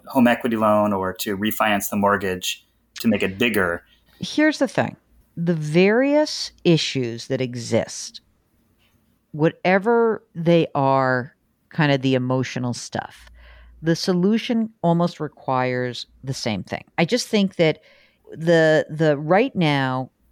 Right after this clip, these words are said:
Speaker 2: I, I really don't think a home equity line of credit is a great idea right now because interest rates are rising. So
Speaker 1: Mm-hmm.
Speaker 2: your seven ninety is at what interest rate?
Speaker 1: Uh, three point eight approximately.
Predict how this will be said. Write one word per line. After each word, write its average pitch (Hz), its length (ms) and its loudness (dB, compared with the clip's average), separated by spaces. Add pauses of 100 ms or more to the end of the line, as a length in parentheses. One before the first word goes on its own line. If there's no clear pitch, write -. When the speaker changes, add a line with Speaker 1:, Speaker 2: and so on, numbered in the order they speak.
(120)
Speaker 2:
I, 165 220 2
I 180 100 2
really 214 260 4
don't 180 200 0
think 160 160 -4
a 143 60 -2
home 147 180 -2
equity 143 300 -2
line 135 240 -2
of 127 100 -10
credit 127 320 -2
is 127 160 -6
a 131 40 -8
great 117 300 -4
idea 120 400 2
right 170 280 0
now 185 240 2
because 151 260 -6
interest 123 300 -10
rates 117 220 -4
are 117 80 -6
rising. - 480 -6
So 131 240 0
Speaker 1:
Mm-hmm. 104 360 -6
Speaker 2:
your 156 180 2
seven 208 520 2
ninety 151 460 2
is 127 180 -4
at 123 120 -2
what 139 300 0
interest 131 420 -6
rate? 85 220 -6 (260)
Speaker 1:
Uh, 113 260 2
three - 500 -2
point 120 640 -2
eight 110 340 -6
approximately. 127 800 -6